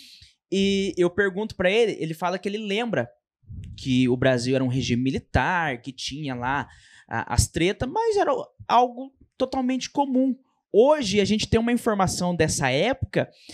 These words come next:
é, é tão fácil você acessar e pesquisar o que aconteceu na história dessa época,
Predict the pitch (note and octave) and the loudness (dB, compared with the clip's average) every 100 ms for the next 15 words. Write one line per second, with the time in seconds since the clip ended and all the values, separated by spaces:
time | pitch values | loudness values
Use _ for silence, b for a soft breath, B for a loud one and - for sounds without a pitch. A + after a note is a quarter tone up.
0 | B - A#2 A#2 A2 G2+ C#2 - - _ | B -6 -2 0 -2 -6 -12 -18 -20 _
1 | _ _ _ _ - D3+ G#3+ B3+ - G3 | _ _ _ _ -6 4 6 6 2 2
2 | C4+ - E3 - D3+ D3+ C3+ D#3 - D#3+ | 2 -2 -2 0 -2 -2 0 0 0 -2
3 | - C#3 C#3+ D#3+ E3 - C3+ D3 - C3+ | -2 0 2 2 0 -4 -6 -6 -2 0
4 | B2+ A#2+ B2 B2 A#2 A2+ A2 C3+ G#3+ - | 0 -2 0 0 -2 -4 -2 0 0 -4